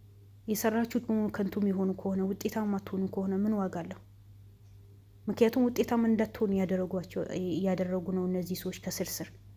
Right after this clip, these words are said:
መረጃ ያቀበሉ ነው። ስለዚህ እነዛ ሰዎች ከቢሮአችሁ ነቅላችሁ አውጥታችሁ እናንተ የራሳችሁ ስራ ሰርታችሁ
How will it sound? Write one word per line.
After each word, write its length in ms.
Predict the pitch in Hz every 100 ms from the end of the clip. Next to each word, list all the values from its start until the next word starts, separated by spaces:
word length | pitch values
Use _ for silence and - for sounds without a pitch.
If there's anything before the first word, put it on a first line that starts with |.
| - -
መረጃ 300 | 208 208 202
ያቀበሉ 460 | 202 196 175 185 175 170
ነው። 100 | 185 - - - -
ስለዚህ 300 | - 226 226 240
እነዛ 280 | 247 240 240
ሰዎች 260 | 233 240 233
ከቢሮአችሁ 540 | 220 196 208 196 - 202
ነቅላችሁ 420 | 190 - 196 -
አውጥታችሁ 520 | 180 160 180 185 - 247 - - -
እናንተ 300 | 202 202 202 202
የራሳችሁ 580 | 190 190 190 196 - 196
ስራ 220 | - 190 180
ሰርታችሁ 520 | - - 196 190